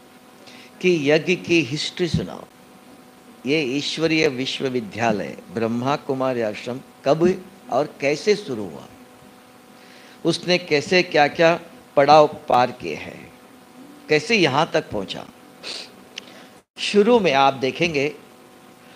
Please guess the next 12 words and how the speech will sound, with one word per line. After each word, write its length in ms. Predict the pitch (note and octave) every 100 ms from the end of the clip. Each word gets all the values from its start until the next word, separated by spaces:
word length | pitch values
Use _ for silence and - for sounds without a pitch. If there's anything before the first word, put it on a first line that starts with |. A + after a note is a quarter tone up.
| - - -
कि 360 | D#3+ E3 E3 -
किसी 240 | D3+ F3+
को 120 | F3+
आद-, 320 | F3 C#3 C3
भारत 420 | B2+ B2 C#3 F3 -
के 60 |
अंदर 300 | E3 D3+ D#3
कहीं 420 | - - C3 C#3+ D#3+
भी 340 | D3+ D#3+ D#3 - - -
आध्यात्मिक 760 | A#2 A#2 G3+ D#3 G3 F#3+ G3 D#3+
ज्ञान 280 | D#3+ D#3 C3
नहीं, 180 | G2